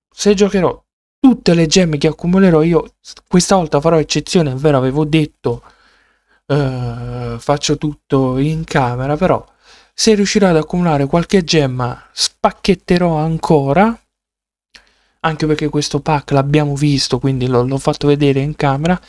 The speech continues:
per cercare di beccare una seconda copia di Mischiata Resuscitata in questa giornata prima che mi finisca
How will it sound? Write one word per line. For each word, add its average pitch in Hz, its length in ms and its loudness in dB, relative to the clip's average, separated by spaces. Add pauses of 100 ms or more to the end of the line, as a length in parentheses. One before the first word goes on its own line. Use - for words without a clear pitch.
(240)
per - 160 0
cercare 202 480 0
di 165 100 -4
beccare 160 520 0
una 151 160 -4
seconda 160 480 -2
copia 135 540 -2 (300)
di 151 120 -4
Mischiata 151 440 0
Resuscitata 147 760 -2
in 139 160 -4
questa 156 340 -2
giornata 147 480 -2
prima 175 480 -2
che 196 180 2
mi 196 200 4
finisca 151 880 0